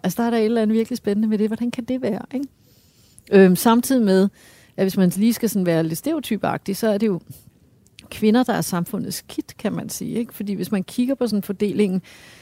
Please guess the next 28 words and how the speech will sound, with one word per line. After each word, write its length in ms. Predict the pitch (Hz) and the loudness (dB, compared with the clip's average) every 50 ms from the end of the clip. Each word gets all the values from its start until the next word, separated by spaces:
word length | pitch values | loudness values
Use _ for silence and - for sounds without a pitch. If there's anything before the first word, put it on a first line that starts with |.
| - | -16
så 40 | _ | _
kan 60 | - 233 | -2 2
det 40 | 233 | 4
godt 140 | 233 233 | 4 4
være, 100 | 226 240 | 4 6
det 80 | 214 214 | 4 4
er 40 | 185 | 6
mænd 200 | 185 190 - - | 6 4 2 2
i 40 | 208 | -2
toppen, 340 | - 202 170 170 - 214 | 0 0 -2 0 0 -2
men 120 | 208 190 180 | -2 -2 -2
det 60 | 170 | -2
er 40 | 165 | -2
jo 100 | 165 170 | -2 0
også 220 | 185 220 233 - - | -2 -2 -2 -4 -6
ret 140 | 220 208 - | -6 -4 -2
meget 200 | 214 202 208 214 | -2 -2 0 2
mænd 200 | 202 202 220 - | 2 0 0 -2
i 60 | 196 | -4
bunden. 480 | 202 - _ 185 180 - - - 220 202 - - | -8 -4 _ 0 0 0 0 -4 -4 -4 -4 -6
Altså, 200 | - 190 165 208 | -4 -2 -2 -2
hvor 120 | 190 180 185 | -2 -2 -2
man 140 | 180 180 175 | -2 -2 -2
kan 120 | - 185 | -4 -4
sige, 160 | 170 208 208 | -2 -2 -4
at 80 | 202 - | -4 -4
kvinder, 340 | - - 196 190 208 226 214 | -2 -2 0 0 2 0 0
vi, 220 | 196 220 226 208 | 2 2 2 2